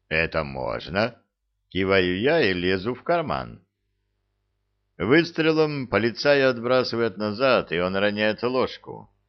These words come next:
Второй едок получает пулю в затылок и тычется мордой прямо в тарелку. Третий в ужасе вскакивает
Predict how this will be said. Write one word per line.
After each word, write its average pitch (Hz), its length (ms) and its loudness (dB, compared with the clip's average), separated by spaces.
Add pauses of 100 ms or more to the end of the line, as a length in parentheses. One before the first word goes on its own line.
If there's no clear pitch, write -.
(520)
Второй 123 460 4
едок 151 600 2
получает 110 640 0
пулю 117 340 0
в 92 60 -6
затылок 71 800 -4 (420)
и 92 140 -2
тычется 175 640 0
мордой 87 540 0
прямо 95 480 -2
в - 100 -10
тарелку. 67 720 -2 (840)
Третий 92 420 2
в 90 80 -4
ужасе 87 420 -6
вскакивает 71 840 0